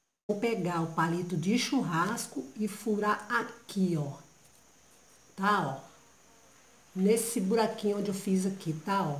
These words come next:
Vocês põem o palito e furam aqui, ó. Tá? Olha. E aqui agora vocês pegam o vinagre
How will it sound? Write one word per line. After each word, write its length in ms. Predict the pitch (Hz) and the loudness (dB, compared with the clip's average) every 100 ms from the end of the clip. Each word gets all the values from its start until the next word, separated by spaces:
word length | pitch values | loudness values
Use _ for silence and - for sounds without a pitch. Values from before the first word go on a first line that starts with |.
| 156 | -6
Vocês 280 | - 180 156 | -6 -4 -6
põem 320 | - 196 214 | -4 2 4
o 100 | 220 | 4
palito 500 | 202 180 165 208 - | 0 -2 0 -2 -2
e 60 | 226 | -6
furam 360 | - - 214 240 | -6 0 2 2
aqui, 420 | - - 151 143 | -2 -4 -2 -2
ó. 60 | - - - - - - - - - - - - - - - - - - - - - - - - 202 | -8 -14 -20 -20 -20 -20 -20 -20 -20 -20 -20 -20 -20 -20 -20 -20 -20 -20 -20 -20 -20 -20 -20 -14 -2
Tá? 320 | 208 226 214 - - - - | 0 0 -4 -14 -20 -18 -6
Olha. 480 | 185 160 147 143 - - - - - - - - - - - | -2 -2 -4 -8 -16 -20 -20 -20 -20 -20 -20 -20 -16 -18 -6
E 100 | 214 | -2
aqui 320 | 247 - 208 | -2 0 4
agora 400 | 202 165 180 196 | 4 4 4 4
vocês 360 | 196 202 - 190 | 2 2 2 0
pegam 420 | - 185 170 165 | 0 -2 -2 0
o 40 | 175 | -2
vinagre 880 | 185 214 185 160 160 180 196 202 | 2 4 4 2 -4 -4 -4 -4